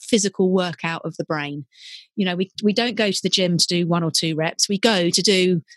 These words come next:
you know, twelve or twenty-four reps or, you know, whatever you've been a-, advised to do. And with meditation, the worse you think you are at it, probably the more benefit you're getting. So if you've got a really busy, anxious mind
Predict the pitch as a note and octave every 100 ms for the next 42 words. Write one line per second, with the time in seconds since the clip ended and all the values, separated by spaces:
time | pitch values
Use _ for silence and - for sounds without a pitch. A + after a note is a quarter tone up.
0 | _ G3+ E3+ E3 - F#3 F#3 G3+ G#3+ G#3+
1 | C#4+ G#3+ D#3 - - F3 D#3+ F#3 E3+ E3+
2 | G#3 G#3 G3 F#3 - F3+ F3 - F#3 F3
3 | F#3+ F3+ F3 - A#3 A3 - E3+ - -
4 | - - - - G#3+ G#3 A#3+ A3+ A#3 A3
5 | - B3 G#3+ G3+ G3+ B3+ C4+ A3 B3+ C4
6 | B3 B3 B3 B3 A#3+ - B3+ - _ -
7 | A#3 A3 G#3+ G3+ G3 F#3+ F#3 F3 - E3+
8 | E3+ E3 D#3 - D3+ D3 - F#3+ - G3
9 | G3 G3 A#3 C4 A#3+ A3+ A3+ A3 G3 G3
10 | - - G3+ D#3+ D#3 F#3